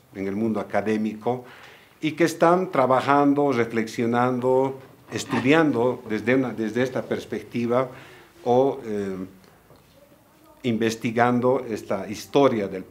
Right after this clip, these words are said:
del movimiento anarquista en el país. Entonces, eh, veíamos de que era necesario visibilizar estos trabajos, estas reflexiones, eh, y un escenario interesante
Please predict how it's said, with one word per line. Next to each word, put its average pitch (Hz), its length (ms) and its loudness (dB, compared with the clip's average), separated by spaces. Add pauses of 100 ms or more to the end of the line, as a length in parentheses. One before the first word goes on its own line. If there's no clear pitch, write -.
(100)
del 95 240 -10
movimiento 101 560 -4
anarquista 95 640 -8
en 90 80 -10
el 87 100 -12
país. 113 560 -10 (1200)
Entonces, 139 840 0
eh, 113 300 -2
veíamos 135 840 2
de 135 140 0
que 160 100 4
era 170 160 6
necesario 139 640 2
visibilizar 120 920 0
estos 120 340 -2
trabajos, 110 580 0
estas 110 320 -4
reflexiones, 123 960 -2 (960)
eh, 104 320 0 (800)
y 123 200 -4
un 135 180 2
escenario 123 640 0
interesante 113 840 -4